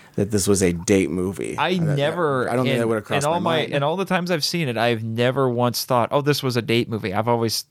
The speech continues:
Speaker 1: No.
Speaker 2: thought it was a children's movie. That's
Speaker 1: Rather
Speaker 2: why I
Speaker 1: odd
Speaker 2: was
Speaker 1: kind
Speaker 2: sur-
Speaker 1: of children's movie, if it's a
Speaker 2: Uh,
Speaker 1: children's
Speaker 2: yeah.
Speaker 1: movie. But it's,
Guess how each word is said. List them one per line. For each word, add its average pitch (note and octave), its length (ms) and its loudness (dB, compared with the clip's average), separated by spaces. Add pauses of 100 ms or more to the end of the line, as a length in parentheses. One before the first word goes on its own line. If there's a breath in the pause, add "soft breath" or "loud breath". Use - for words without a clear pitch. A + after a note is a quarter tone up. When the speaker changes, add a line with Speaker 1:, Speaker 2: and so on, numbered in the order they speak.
Speaker 1:
No. - 140 -20 (180)
Speaker 2:
thought A#2+ 260 2
it G#2 60 -2
was A2+ 380 -2
a C3 80 -6
children's B2 500 -2
movie. A2 380 0 (200 loud breath)
That's - 120 -2
Speaker 1:
Rather C3 100 4
Speaker 2:
why F#3 120 4
I - 20 4
Speaker 1:
odd F#3 100 4
Speaker 2:
was D3+ 160 2
Speaker 1:
kind F#3 180 2
Speaker 2:
sur- F#2+ 60 -2
Speaker 1:
of E2 60 -6
children's D#2+ 400 -4
movie, D2 240 -4
if C#2+ 100 -8
it's G2 100 -6
a C3 60 2
Speaker 2:
Uh, C#3 80 4
Speaker 1:
children's D#3 200 2
Speaker 2:
yeah. B2 260 4
Speaker 1:
movie. A2+ 100 2
But G#2 140 2
it's, G#2 200 -2